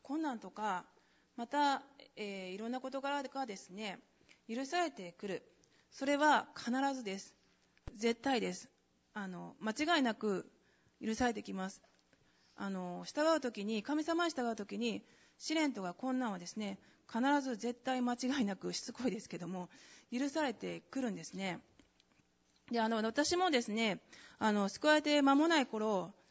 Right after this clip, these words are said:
まあ、あの、だいぶ前ですけども、えっと、す-、えー、どうして救われたのに、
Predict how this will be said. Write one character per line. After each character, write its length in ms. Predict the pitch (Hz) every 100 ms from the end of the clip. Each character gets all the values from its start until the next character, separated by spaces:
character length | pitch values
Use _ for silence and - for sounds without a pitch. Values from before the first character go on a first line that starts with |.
| _ _
ま 260 | 233 247 202
あ、 60 | - - _ _ -
あ 140 | 202
の、 1000 | 190 180 175 175 170 - 127 120 117 - 90 196
だ 120 | 233
い 40 |
ぶ 80 | 226
前 180 | 220 190
で 100 | 190
す 80 | -
け 80 |
ど 100 | -
も、 200 | - 185 - - - -
え 80 | 208
っ 40 |
と、 640 | - 190 180 180 180 180 180
す-、 100 | - - -
え 840 | 185 180 180 180 175 165 151 - - -
ー、 40 |
ど 80 | 294
う 40 |
し 20 | 349
て 120 | 285
救 160 | -
わ 80 | 254
れ 80 | 233
た 140 | 226
の 120 | 214 190
に、 340 | 208 190 175